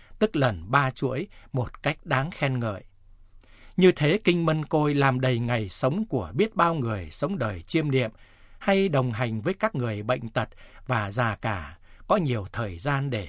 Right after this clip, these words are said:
cầu nguyện. Đương nhiên là có nhiều người chỉ có thể lần một phần, theo một trật tự nào đó trong tuần, đặc biệt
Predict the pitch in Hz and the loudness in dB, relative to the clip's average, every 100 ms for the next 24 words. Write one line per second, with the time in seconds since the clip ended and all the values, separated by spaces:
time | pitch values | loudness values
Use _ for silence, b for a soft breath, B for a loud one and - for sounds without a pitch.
0 | - 113 98 101 98 - - - - - | -6 -6 -4 -6 -10 -12 -20 -20 -20 -20
1 | - - - - b b b 160 156 151 | -20 -20 -20 -20 b b b 2 4 4
2 | 147 147 139 131 190 208 151 131 131 120 | 4 2 2 2 2 4 4 2 2 0
3 | 113 120 98 190 208 131 104 117 107 110 | -2 -4 -2 0 0 -2 -2 -2 -2 -2
4 | 107 - 120 107 87 b b b b 170 | -4 -4 -4 -4 -6 b b b b 0
5 | 156 117 - 131 - 131 127 113 101 87 | 0 -2 -4 -6 -4 -6 -4 -4 -4 -4
6 | 107 117 190 - 160 - 110 92 80 b | -4 -2 -2 -2 -2 -2 -2 -4 -10 b
7 | b b b 147 139 131 131 | b b b 2 2 2 -2